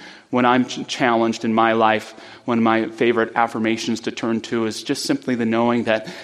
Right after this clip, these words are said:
that God is with me and I am with God.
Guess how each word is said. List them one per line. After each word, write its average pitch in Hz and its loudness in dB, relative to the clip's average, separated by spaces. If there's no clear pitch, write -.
that - -6
God 147 6
is 117 -2
with 131 -2
me 135 4
and 110 0
I 131 4
am 120 2
with 110 -2
God. - -10